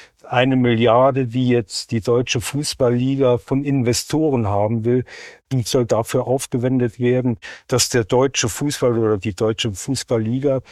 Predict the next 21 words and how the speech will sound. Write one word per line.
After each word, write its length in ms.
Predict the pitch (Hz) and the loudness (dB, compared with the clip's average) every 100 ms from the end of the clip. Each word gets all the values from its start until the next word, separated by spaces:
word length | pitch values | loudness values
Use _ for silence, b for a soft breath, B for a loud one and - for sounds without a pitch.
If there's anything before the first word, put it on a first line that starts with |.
| B B | B B
internationaler 1200 | - 156 143 139 139 - 151 131 127 123 101 92 | -2 0 2 2 2 2 2 4 4 4 2 -4
wird, 280 | 92 98 120 | -8 -8 -6
ne? 120 | 127 | -4
Also 240 | 131 123 | -4 -2
die 160 | 113 110 | -2 0
wollen 300 | 123 123 127 | 2 2 0
ihre 260 | 123 117 | 0 0
Spiele 760 | 110 - 127 131 139 131 127 123 - | 0 -2 -2 0 2 2 0 -2 -4
nicht 240 | 127 123 | -2 0
nur 180 | 123 113 | 0 0
in 80 | 104 | 2
Deutschland, 640 | 117 135 - 147 131 127 | 2 2 0 0 0 0
sondern 380 | - 120 117 117 | 0 0 0 0
europaweit, 880 | 107 104 123 - 117 107 107 110 123 | 0 0 0 0 0 2 0 -2 -2
weltweit 460 | 120 120 113 117 | -2 0 -2 -2
verkaufen 640 | - 113 120 117 131 127 110 | -4 -4 0 0 0 -2 0
können, 420 | 120 117 113 110 | 0 2 0 -2
über 200 | - 117 | -2 0
Streamingdienste 1040 | 117 - 127 131 131 120 131 127 120 - 120 | 0 0 0 2 2 0 0 0 0 -4 -2
und 160 | 120 | -2
so. 180 | 110 | 0